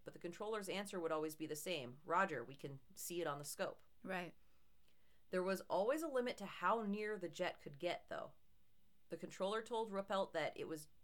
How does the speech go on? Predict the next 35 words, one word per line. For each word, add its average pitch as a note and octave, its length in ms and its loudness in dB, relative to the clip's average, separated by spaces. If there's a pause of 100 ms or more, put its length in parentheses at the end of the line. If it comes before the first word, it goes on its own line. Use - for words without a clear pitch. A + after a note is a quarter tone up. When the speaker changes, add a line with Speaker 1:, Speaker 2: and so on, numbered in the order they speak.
Speaker 1:
as E3 160 2
if F3 180 -4
the D#3+ 120 -2
U E3+ 120 4
F E3+ 120 0
O E3 120 6
had D3+ 160 0
some D#3+ 200 -4
sort D#3 240 0
of D3 100 -2
an C#3+ 100 -2
automatic C#3+ 680 0 (360)
warning D3 340 -2
radar A3 480 0 (480)
or A3+ 60 -4
something, B3+ 460 0 (840)
because E3+ 400 4 (720)
as E3+ 160 2
soon A3+ 280 0
as B3+ 140 2
something A3+ 340 -2
got F#3+ 240 2
too G3 140 -8
close G3+ 320 -6
to D#3 160 -6
it, C3+ 140 -2
it D3 120 0
would D3 200 0
automatically F#3+ 680 4
pick E3 260 -4
up G#3 120 -2
speed A3+ 400 -4
and D3 180 -6
pull C#3+ 220 -6
away. C#3 360 -4